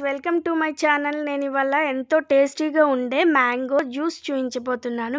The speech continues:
మ్యాంగో షేక్. ఫస్ట్ నేను ఒక జార్ తీసుకొని అందులో మ్యాంగోస్ కట్ చేసుకొని వేసేసుకున్నాను పీసెస్గా. నెక్స్ట్ నేను అందులో ఒక టూ టీ స్పూన్స్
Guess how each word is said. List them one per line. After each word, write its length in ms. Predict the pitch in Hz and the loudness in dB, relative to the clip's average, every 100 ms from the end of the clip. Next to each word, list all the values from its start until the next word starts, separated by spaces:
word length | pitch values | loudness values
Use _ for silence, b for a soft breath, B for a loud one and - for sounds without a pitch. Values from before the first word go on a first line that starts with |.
| 294 | 0
మ్యాంగో 340 | 233 233 254 269 - | 0 0 0 0 -2
షేక్. 360 | 233 247 359 - B B B B B | -4 -4 -4 -8 B B B B B
ఫస్ట్ 380 | 269 269 294 - 302 | 4 4 4 0 -2
నేను 200 | 277 269 349 | -2 0 0
ఒక 140 | 320 277 254 | 0 0 2
జార్ 240 | 247 240 247 | 4 4 0
తీసుకొని 460 | 277 - 269 254 285 | -4 -2 -2 0 2
అందులో 360 | 285 262 269 277 247 | 2 0 -2 0 0
మ్యాంగోస్ 400 | 240 254 277 - | -2 0 0 0
కట్ 200 | 269 262 - | -2 0 0
చేసుకొని 460 | 285 269 294 294 269 | -2 0 -2 0 0
వేసేసుకున్నాను 760 | 254 262 247 - 240 240 269 - | 0 0 -4 -4 -4 -2 -4 -4
పీసెస్గా. 640 | 254 247 269 240 254 240 277 381 B B B B | -6 -4 -6 -6 -8 -2 -2 -2 B B B B
నెక్స్ట్ 360 | 269 285 - - | 0 0 -2 -2
నేను 220 | 302 294 262 | 0 0 0
అందులో 440 | 254 247 247 262 359 466 B B _ _ _ _ _ _ 302 | -2 -2 -2 2 2 2 B B _ _ _ _ _ _ -2
ఒక 220 | 285 311 294 | 0 0 0
టూ 100 | 285 277 | -4 -2
టీ 100 | 285 294 | -4 -4
స్పూన్స్ 480 | - 277 277 370 - | -4 -2 2 0 -2